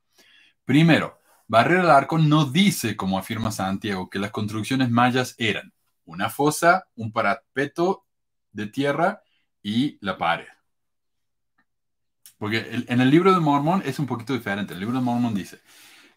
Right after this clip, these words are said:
hacían una fosa y con la tierra que sacaban de la fosa hacían una, una especie de montañita,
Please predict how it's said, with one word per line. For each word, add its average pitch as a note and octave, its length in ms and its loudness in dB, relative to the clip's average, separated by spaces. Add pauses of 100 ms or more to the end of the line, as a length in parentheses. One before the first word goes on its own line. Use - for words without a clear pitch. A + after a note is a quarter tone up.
(280)
hacían D3 400 2
una E3 160 4
fosa D#3 540 2
y A2 80 -10
con G2+ 300 -4
la E2+ 180 -8
tierra D3 300 0
que C#3 100 -4
sacaban D3 380 0
de D3 60 -2
la D3 120 0
fosa D#3 360 -2
hacían A#2+ 520 -2
una, C#3 300 -2
una B2 220 -2
especie B2 280 -4
de A#2 80 -2
montañita, B2+ 720 -2